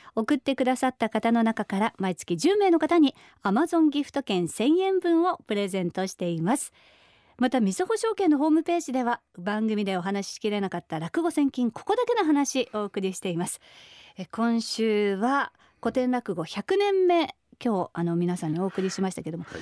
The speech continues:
Speaker 1: 談笑さんが講座でするときは、かなりアレンジが効いているということで、
Speaker 2: うん。はい。
Speaker 1: 現代版について。
Speaker 2: なぜか舞台がニューヨーク。
Speaker 1: <laughs>
Speaker 2: でも桜は動かさない。
Speaker 1: はい。桜は咲いてます。この時期、ぜひ、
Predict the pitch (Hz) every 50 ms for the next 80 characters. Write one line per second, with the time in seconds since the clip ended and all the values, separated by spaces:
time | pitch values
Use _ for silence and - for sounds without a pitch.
0 | - 262 - 196 185 302 415 466 466 480 440 - 427 427 427 440 403 - - 339
1 | 320 320 302 285 285 269 311 320 - 381 415 415 415 370 - 302 254 247 220 -
2 | - 226 220 247 240 247 240 - 247 220 180 - - 311 320 349 330 226 - _
3 | - 214 247 349 392 415 415 381 392 349 330 311 - - 302 294 262 277 262 247
4 | 247 220 190 170 - 175 175 117 113 - _ _ _ - _ 185 190 269 359 415
5 | 403 381 381 381 370 370 294 320 320 311 294 294 294 - - - 311 262 - -
6 | - - - _ _ - - - - - - - - _ _ _ _ _ _ -
7 | - - - 151 165 160 147 123 113 147 156 143 120 101 95 95 101 107 113 110
8 | 107 98 92 - - - - 240 - - 320 - - - 523 - - 494 - 165
9 | - 139 117 - 151 135 - 156 151 143 143 180 214 165 131 131 - - 107 117
10 | 98 82 82 - - - - 381 - - 339 - - - - 392 _ - - -
11 | _ - 233 233 254 277 294 339 339 - - 214 202 202 - 202 175 165 165 -
12 | - - 202 185 196 180 170 180 185 175 165 156 214 208 208 202 - -